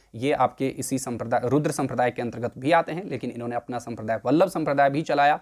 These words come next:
साथ ही साथ इन्होंने पुष्टि मार्ग का प्रवर्तन भी किया है। ये भी इंपॉर्टेंट है। पुष्टि मार्ग के अंतर्गत कितने मार्ग आते हैं? तीन मार्ग हैं, मर्यादा मार्ग, प्रवाह मार्ग और पुष्टि मार्ग। ये भी याद रखने लायक चीज़ है। पुष्टि से हम क्या समझते हैं?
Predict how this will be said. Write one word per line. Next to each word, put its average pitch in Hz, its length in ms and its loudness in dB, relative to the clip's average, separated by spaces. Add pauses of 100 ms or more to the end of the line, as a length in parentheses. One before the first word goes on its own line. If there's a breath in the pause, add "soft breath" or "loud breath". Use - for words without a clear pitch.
(240 soft breath)
साथ 294 200 4
ही 214 120 0
साथ 151 220 2
इन्होंने 127 220 -4
पुष्टि 143 340 -8
मार्ग 113 300 -2
का - 120 -2
प्रवर्तन 110 480 -4
भी 123 260 0 (260 soft breath)
किया 151 160 4
है। - 220 -16 (140)
ये 170 140 4
भी 165 120 0
इंपॉर्टेंट 139 540 -2
है। 160 60 0
पुष्टि - 280 -8
मार्ग 123 280 4
के 131 80 -6
अंतर्गत 120 320 -4
कितने 170 280 -2
मार्ग 160 240 4
आते 156 200 2
हैं? 175 120 -4 (140)
तीन 175 180 2
मार्ग 117 220 0
हैं, 120 180 -14 (300 soft breath)
मर्यादा 147 400 6
मार्ग, 147 360 2
प्रवाह 143 320 2
मार्ग 120 300 -2
और 117 420 -2
पुष्टि - 400 -8 (220)
मार्ग। 127 400 2 (300 soft breath)
ये 135 180 2
भी 151 220 -2 (140)
याद 113 200 4
रखने 110 180 -6
लायक 113 160 -4
चीज़ 170 280 -2
है। 190 180 0
पुष्टि 202 260 -2
से 202 120 -2
हम 175 120 2
क्या 151 140 4
समझते 143 380 -2
हैं? 151 160 -10